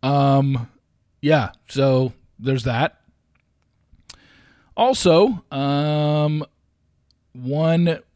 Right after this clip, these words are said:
somebody had a puppet therapist that kept telling her to drink tequila for all her problems, and then she took a shot of tequila on stage. And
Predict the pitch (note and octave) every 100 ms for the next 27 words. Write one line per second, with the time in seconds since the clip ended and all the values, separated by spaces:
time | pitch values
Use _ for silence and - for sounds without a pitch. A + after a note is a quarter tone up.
0 | - - - F3 F3 F3 E3+ D#3+ - -
1 | F3+ F3 - - D#3+ E3+ G3+ A3 A#3+ -
2 | - - - A#2+ C#3+ C3+ - - D#3 D3
3 | - - E3+ E3 E3 E3 D#3+ C#3+ E3 D#3
4 | - B2+ D3+ C#3+ - - D#3+ F#3 A#3 A#3+
5 | _ _ _ _ _ _ - F#3 F#3+ G#3
6 | G3 G3 G#3 G3+ B3 C4+ - - - A#2+
7 | B2 B2+ - - C3 - - B2+ A#2+ -
8 | - C#3+ D#3 F#3+ _ _ - - E3+ -
9 | F3+ A#3 - _ _ _ _ _ _ _
10 | _ _ _ _ _ _ _ _ _ _
11 | _ _ - B2+ C3+ C3+ C3+ C3+ C3+ C3